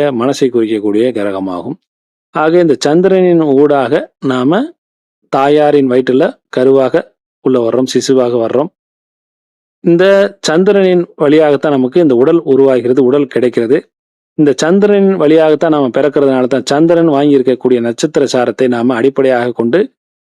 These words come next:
நமது விம்சோத்ரி தசாவை கணிக்கின்றோம்.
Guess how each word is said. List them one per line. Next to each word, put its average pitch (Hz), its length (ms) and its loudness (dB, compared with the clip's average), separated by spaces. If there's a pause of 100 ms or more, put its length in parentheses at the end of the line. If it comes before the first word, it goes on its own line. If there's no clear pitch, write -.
(280)
நமது 156 280 2
விம்சோத்ரி 160 520 2
தசாவை 123 440 0 (220)
கணிக்கின்றோம். 107 840 -4